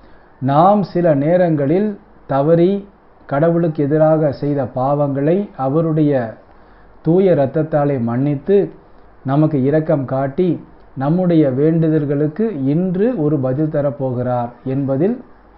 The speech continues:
நாம் உறுதியாய் இருக்கிறோம். அதில் எந்த மாற்றமும் இல்லை. அதே சமயம்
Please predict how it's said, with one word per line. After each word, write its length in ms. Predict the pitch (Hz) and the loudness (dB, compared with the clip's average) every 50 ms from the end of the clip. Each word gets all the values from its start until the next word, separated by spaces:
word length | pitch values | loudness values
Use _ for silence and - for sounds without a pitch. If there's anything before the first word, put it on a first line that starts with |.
| - - - | -20 -16 -8
நாம் 240 | 151 147 156 156 147 | -4 0 0 2 2
உறுதியாய் 420 | 143 147 143 139 139 143 139 135 | 2 0 0 2 2 2 2 0
இருக்கிறோம். 560 | 127 120 123 113 117 120 120 123 120 113 113 - | 0 -2 -4 -4 -4 -2 -2 -2 -2 -4 -6 -8
அதில் 240 | 123 120 120 123 | -6 -6 -4 -4
எந்த 260 | 123 123 139 147 156 131 | -4 -2 -2 -2 -2 -2
மாற்றமும் 540 | 127 131 131 127 - 143 139 139 135 127 | -2 -4 -6 -8 -8 -8 -6 -6 -4 -4
இல்லை. 360 | 120 110 113 120 120 120 107 113 - - - - - - - - _ - - - - - | -4 -4 -4 -4 -4 -6 -6 -10 -14 -20 -20 -20 -20 -20 -20 -20 _ -20 -20 -20 -18 -6
அதே 260 | - 127 156 208 226 185 | -2 2 4 4 4 2
சமயம் 680 | - - 180 175 185 202 202 190 151 123 127 147 180 | 2 0 0 0 0 2 2 2 0 0 -2 -4 -4